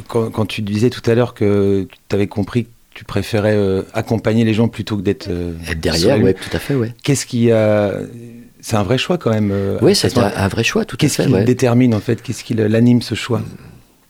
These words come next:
Speaker 2: Bah, je pense que j'ai eu ce, je, je, je me, je faisais tout ça, le, avec le, le club théâtre du lycée.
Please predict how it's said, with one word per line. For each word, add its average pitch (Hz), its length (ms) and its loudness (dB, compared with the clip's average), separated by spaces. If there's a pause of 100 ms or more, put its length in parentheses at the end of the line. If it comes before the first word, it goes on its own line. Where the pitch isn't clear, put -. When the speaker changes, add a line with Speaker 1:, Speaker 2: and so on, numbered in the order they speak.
(560)
Speaker 2:
Bah, - 180 0
je 117 140 2
pense 135 340 0
que 67 1500 2 (680)
j'ai 107 220 2
eu 131 160 6
ce, 95 540 0
je, 95 160 -2
je, - 240 2
je 123 180 -2
me, 123 220 2
je 117 120 0
faisais 147 300 0
tout 156 160 -10
ça, 139 380 2
le, 104 320 4
avec 107 320 0
le, 98 260 2
le 107 160 0
club - 240 -2
théâtre 107 240 2
du 104 80 -2
lycée. 131 520 2